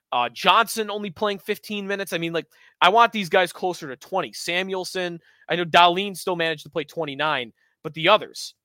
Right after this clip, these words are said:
you might not play as much 'cause you feel like, "Oh, I gotta get Clifton out there. I gotta get Erik Johnson out there. I gotta get Jokiharju out there." And I'm not even saying that the guy getting benched has to be one of them. If Ryan Johnson doesn't play well, stick him to the bench. If Samuelsson doesn't play well, stick him to the bench. I w-,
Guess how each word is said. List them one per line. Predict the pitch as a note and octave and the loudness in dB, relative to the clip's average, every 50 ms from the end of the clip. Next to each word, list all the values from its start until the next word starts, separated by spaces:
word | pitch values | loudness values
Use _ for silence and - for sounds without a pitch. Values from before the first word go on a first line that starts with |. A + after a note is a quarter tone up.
| _ _ _ _ _ _ _ - | _ _ _ _ _ _ _ -10
you | E3 E3+ | -8 -4
might | F3+ F#3 G3+ A3 G#3+ G3 | 0 2 2 2 2 2
not | G#3+ G#3 G3+ - | 2 2 2 0
play | - A3 A3+ A3 | 0 0 0 0
as | G3+ - | 0 -2
much | F#3 F#3+ G3 - - | -4 -4 -4 -4 -6
'cause | - F#3+ E3+ | -8 -8 -6
you | G3 F3+ | -8 -10
feel | - G3 G3 G#3+ | -6 -2 0 0
like, | G#3 G3+ F3 F3+ | 2 0 2 4
"Oh, | F3+ | 4
I | F3+ E3+ | 4 4
gotta | D#3+ F3 E3+ E3+ | 4 2 2 2
get | D#3 D3 - | 0 -4 -8
Clifton | - E3+ D3 _ - A#2+ | -10 -10 -10 _ -12 -16
out | G#2+ G2 - | -16 -16 -18
there. | - G2+ F#2+ | -16 -12 -10
I | C3 | -8
gotta | C#3 D3 D#3+ D#3+ E3 | -4 -2 -2 -2 -2
get | E3 D#3+ D3+ | -2 -4 -6
Erik | D#3 D3 C#3 C#3 | -6 -6 -6 -8
Johnson | - D3+ C#3+ C#3 C3+ - B2+ A#2 | -8 -8 -8 -8 -8 -10 -14 -18
out | A2 G#2 _ | -18 -18 _
there. | - - - - - - - | -20 -20 -20 -20 -18 -8 -4
I | C#3 D#3+ | -2 0
gotta | D#3+ E3+ E3 E3 | 2 2 2 2
get | D3+ D3 D#3 D#3 | 0 -4 -6 -8
Jokiharju | D3+ D3 - D3+ C#3 C#3+ D3 C#3 C3+ A#2 A2+ A2 G#2 | -8 -8 -8 -10 -10 -8 -8 -8 -8 -8 -12 -14 -14
out | F#2+ - _ | -16 -18 _
there." | F#2+ D2+ D2 _ _ _ - | -20 -20 -20 _ _ _ 0
And | E3 G3+ | 2 2
I'm | A#3+ C4+ | 4 4
not | C4+ B3+ | 2 0
even | A#3 G3 | -2 -4
saying | - - A#3 A3+ G#3+ G3+ F3+ | -6 -2 -2 0 -2 -2 -6
that | E3 D#3 | -12 -10
the | E3 | -4
guy | D3 F#3 F3+ F#3 | 0 2 2 2
getting | E3+ E3+ D#3+ D3+ | 0 -4 -8 -4
benched | C#3+ E3+ F3 E3 - | 0 0 0 0 0
has | - F3 E3 | -4 -4 -4
to | - E3 | -4 -8
be | E3+ | -10
one | D3 D3+ D3 | -8 -8 -8
of | B2+ B2+ | -6 -2
them. | F3+ A#3+ C#4+ A3+ | -2 -2 -2 -2
If | D3+ C#3+ | -4 0
Ryan | E3 G#3 C4+ C#4+ G3+ | 2 2 2 2 0
Johnson | D3+ F#3+ A3 C#4 D4+ - G3+ | 0 0 0 0 0 -4 -10
doesn't | E3+ E3+ D#3 C#3+ | -14 -12 -12 -8
play | - E3+ D#3 | -6 -6 -4
well, | D3 C#3+ C#3+ D#3+ - _ _ _ _ | -2 -2 -2 -2 -4 _ _ _ _
stick | - - - B3 A#3+ - | -14 -10 -8 -6 -4 -2
him | C4+ C#4+ C4+ | -4 -4 -4
to | C#4 | -6
the | F3 D3+ | -8 -8
bench. | - G#3 - - - - - _ _ _ _ _ | -10 -10 -10 -12 -20 -20 -20 _ _ _ _ _
If | - G#3 G#3 G3 - _ _ _ _ _ - | 2 2 2 2 0 _ _ _ _ _ -12
Samuelsson | - - G#3+ A#3+ C#4 C#4 B3+ G3 - F#3+ D#3+ | -4 0 2 2 2 2 -2 -6 -6 -8 -10
doesn't | D3 C#3+ D3 C#3+ | -10 -10 -10 -10
play | - D#3+ C#3 | -8 -8 -6
well, | C3+ C3+ A2+ F#2+ | -6 -8 -10 -10
stick | - - - - - - | -12 -12 -8 -8 -8 -4
him | - C4+ C#4 | -4 -4 -4
to | C4 | -4
the | A#3 F#3 | -6 -6
bench. | D#3+ C#3+ A#2 - - - | -4 -4 -6 -6 -8 -6
I | - D#3+ | -4 -4
w-, | D#3+ D#3 D#3 D#3 | -2 -4 -6 -16